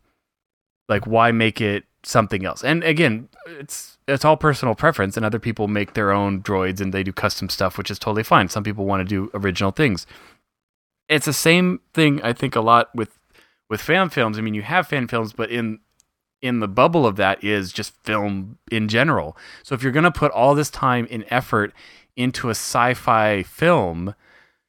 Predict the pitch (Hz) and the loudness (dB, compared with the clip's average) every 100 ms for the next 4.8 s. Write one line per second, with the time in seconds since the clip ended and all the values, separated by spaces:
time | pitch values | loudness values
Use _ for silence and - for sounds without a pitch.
0 | _ _ _ _ _ _ _ _ _ _ | _ _ _ _ _ _ _ _ _ _
1 | 123 120 - 123 - 131 123 127 117 107 | -4 -4 -4 -4 2 2 2 0 -2 0
2 | - 151 - 104 98 98 - 120 - _ | 0 0 0 0 -2 -6 -12 -16 -16 _
3 | _ - 120 123 123 120 107 101 95 92 | _ 0 4 4 6 4 2 0 -2 0
4 | 110 127 139 - 175 180 208 247 | 0 2 0 2 2 2 0 -4